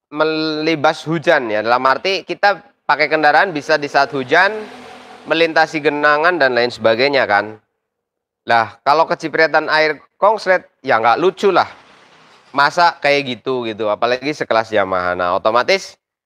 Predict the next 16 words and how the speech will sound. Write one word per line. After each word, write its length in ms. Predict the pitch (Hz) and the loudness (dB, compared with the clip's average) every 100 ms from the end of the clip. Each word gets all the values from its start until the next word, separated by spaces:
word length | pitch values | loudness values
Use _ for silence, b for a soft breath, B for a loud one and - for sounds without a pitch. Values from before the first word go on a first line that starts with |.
| _ _ _ - | _ _ _ -2
eh, 140 | 117 120 | 0 2
pemikiran 480 | 139 143 139 147 147 | 0 0 2 2 2
saya 240 | 160 175 | 2 0
belum 480 | 165 156 196 208 208 180 | 0 -2 -2 -2 -4 -6
terlalu 480 | 170 165 160 175 | -2 0 0 0
yakin 400 | 143 - 170 160 | -2 -2 -4 -4
ke 80 | 139 | -4
sana. 400 | 135 131 120 87 | -2 0 -2 -4
Saya 160 | 127 139 | 0 2
rasa 320 | 143 139 147 | 2 0 -4
bukan. 480 | 123 107 104 87 82 _ _ _ _ _ _ - | -6 -6 -4 -4 -10 _ _ _ _ _ _ -4
Lalu 480 | 147 156 185 262 - - | 0 0 2 0 -2 -2
ada 800 | 160 151 151 151 151 151 151 156 | -2 2 4 6 6 4 2 -2
satu 320 | - 156 - 165 | -4 -6 -4 0
gambaran 480 | 147 143 135 139 | 0 2 2 2
lagi. 560 | 135 117 110 160 254 277 | 0 -2 0 -4 -4 -10